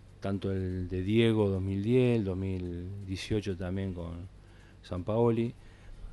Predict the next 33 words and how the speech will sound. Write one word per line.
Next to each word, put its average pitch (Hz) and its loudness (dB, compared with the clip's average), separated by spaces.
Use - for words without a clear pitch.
Son 156 0
diferentes 120 4
mundiales. 104 2
Este 143 0
es - 0
como 101 -2
que, 95 -2
mm, 92 -8
ya 123 -2
venías 113 2
con 95 -4
la 95 -2
Copa 98 -2
América, 107 0
venías 95 -2
con 95 -4
la 92 -2
finalísima, 117 -4
y 101 0
había 120 4
una 147 4
energía 113 2
hace 104 -2
dos 104 -2
años 123 2
de 95 0
un 107 2
grupo 101 -2
jóvenes 113 2
que 101 -4
yo 107 -6
siempre 104 -4
dije, 92 -6